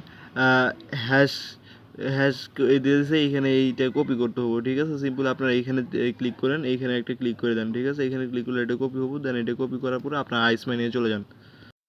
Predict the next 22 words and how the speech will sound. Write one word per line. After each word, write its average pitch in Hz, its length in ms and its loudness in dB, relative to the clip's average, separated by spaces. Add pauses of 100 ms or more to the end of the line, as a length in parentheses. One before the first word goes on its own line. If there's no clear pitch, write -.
(160)
So, 160 80 0 (400)
এইখানে 147 360 2
আসার 160 220 6
পরে 156 240 4
যে, 139 80 4
"I 147 160 8
have 147 240 4
a 147 100 6 (100)
sent 151 360 0
এত 139 220 0
আইস", 135 260 4 (120)
ঠিক 143 140 2
আছে? 156 160 2
তারপরে 135 320 2
এই 123 60 2
যে 127 140 4
কন্টিনিউ, 131 360 0
এখানে 127 300 0
একটা 123 160 -4
ক্লিক 127 180 -6
করে 131 200 0
দেন। 147 140 0